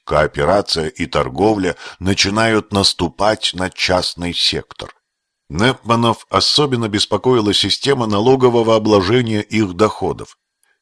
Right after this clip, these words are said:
и они наперебой проклинали начальника налогового управления Ленинградского облфинотдела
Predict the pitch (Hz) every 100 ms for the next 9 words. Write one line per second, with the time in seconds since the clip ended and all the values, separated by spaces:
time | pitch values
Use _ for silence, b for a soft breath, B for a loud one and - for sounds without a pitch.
0 | - 85 98 104 117 117 113 120 117 120
1 | 127 120 - 117 113 117 123 123 113 92
2 | 90 95 - 123 110 101 101 92 92 110
3 | 101 90 87 82 82 - 82 90 107 98
4 | 85 98 101 98 95 117 110 - 78 78
5 | - 95 85 76 87 82 78 64 113 113